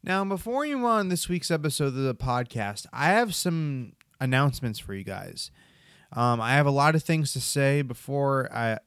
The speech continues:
for this particular episode of this podcast. Um, but the first thing I wanted to mention is that I was looking at my calendar for the rest of this month of November,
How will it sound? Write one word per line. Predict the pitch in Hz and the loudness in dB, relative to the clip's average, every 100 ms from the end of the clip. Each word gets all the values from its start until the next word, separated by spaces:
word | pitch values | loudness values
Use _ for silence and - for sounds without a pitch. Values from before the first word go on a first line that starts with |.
| 135 | -12
for | - 143 | -2 0
this | 139 - | 2 -2
particular | - - 127 143 151 143 | -6 -6 -4 -2 0 0
episode | 123 127 127 131 | 0 -2 -2 -2
of | |
this | 120 - | -2 0
podcast. | 123 117 117 127 123 131 - - - - - - | 2 2 0 2 2 0 -8 -18 -20 -20 -20 0
Um, | 147 160 | 4 4
but | 160 | 4
the | 170 | 2
first | 226 254 - | 4 2 2
thing | 240 208 | 0 2
I | |
wanted | 165 151 147 | 2 2 2
to | 139 | 0
mention | 131 127 139 | 0 -2 -2
is | 131 113 | -2 0
that | 120 117 | 0 2
I | 117 | 2
was | 165 208 | 2 2
looking | 214 - 190 | 0 0 0
at | 151 | 0
my | 139 | -2
calendar | 127 - 143 147 143 127 127 | -2 -2 0 0 2 0 -2
for | - 135 | -2 -4
the | 120 | -2
rest | 127 127 131 | -2 -2 -4
of | 113 | -6
this | 113 123 | -6 -2
month | 123 123 | -2 -4
of | 107 | -4
November, | 110 101 113 110 95 90 | -4 -2 -2 -2 -2 -4